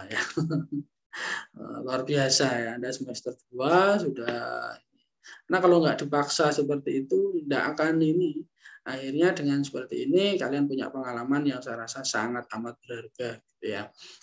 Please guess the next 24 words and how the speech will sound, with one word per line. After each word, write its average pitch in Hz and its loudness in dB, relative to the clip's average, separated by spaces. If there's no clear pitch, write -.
Heeh, 107 -8
bisa 117 -4
kalian 117 -4
perbaiki 120 -6
terus. 208 12
Nanti 139 2
tiap 143 2
tahun 151 4
insya 147 -2
Allah 135 0
akan 127 -8
kami 131 -6
selenggarakan 131 -4
terus. 143 2
Jadi 123 -4
Anda 127 -2
tahun 123 0
depan 139 2
bisa 117 -2
untuk 139 -6
ikut 143 -10
lagi 147 -4
gitu 127 -14
ya. 120 -8